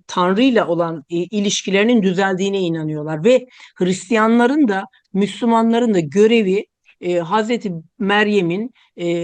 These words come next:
lekesiz bir şekilde İsa'yı doğurduğuna inanmak. Bunun üzerine vurguluyorum. Bu çünkü temel. Yani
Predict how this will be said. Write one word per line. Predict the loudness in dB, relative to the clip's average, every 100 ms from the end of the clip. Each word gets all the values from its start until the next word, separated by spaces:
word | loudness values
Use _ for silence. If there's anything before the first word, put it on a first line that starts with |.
| -4 0
lekesiz | 0 0 -2 -4 -6
bir |
şekilde | -6 -6 -6 -6 -8 -8
İsa'yı | -6 -6 -4 -2 -2 -2
doğurduğuna | 0 2 2 0 -4 -6
inanmak. | -4 -4 -4 -4 -6
Bunun | -6
üzerine | -4 -4 -4
vurguluyorum. | -4 -4 -4 -4 -4 -4 -6
Bu |
çünkü | -6 -6 -8 -10
temel. | -6 -2 -2 -6 _ _ _ _ _ _ _ _
Yani | 0 2 2 -2